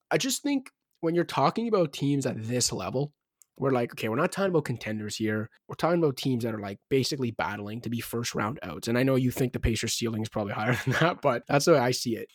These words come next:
When you're talking about teams at that level, if one team has, like, two players as good as Beal and as Westbrook still could be, and I think the Beal Westbrook fit i-, is better than a lot of people give it credit for,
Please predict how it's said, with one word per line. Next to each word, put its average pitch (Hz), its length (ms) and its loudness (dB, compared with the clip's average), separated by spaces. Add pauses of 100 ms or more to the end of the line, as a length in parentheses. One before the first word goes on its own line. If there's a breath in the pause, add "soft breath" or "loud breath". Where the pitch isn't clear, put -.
(140)
When 147 100 2
you're 139 60 0
talking 247 220 2
about 311 140 2
teams 180 280 2
at 147 120 2
that 117 220 0
level, 120 380 -2 (300)
if 165 160 4
one 233 360 2
team 190 360 4
has, 123 420 0
like, 101 480 -6
two - 280 4
players 156 640 2 (140)
as 120 180 -4
good 135 260 2
as 107 140 -2
Beal 123 260 2
and 123 220 0
as 117 220 0
Westbrook 120 460 -2
still 135 220 2
could 135 200 0
be, 180 200 4
and 170 120 6
I 170 40 6
think 330 280 2
the 208 80 4
Beal 156 340 4
Westbrook 135 420 0
fit - 380 4 (1080)
i-, 107 160 -4
is 127 160 6
better 143 320 4
than 131 100 2
a 117 60 2
lot 117 160 0
of - 40 -6
people 127 200 -2
give 113 160 0
it - 100 -14
credit 117 400 2
for, 208 300 0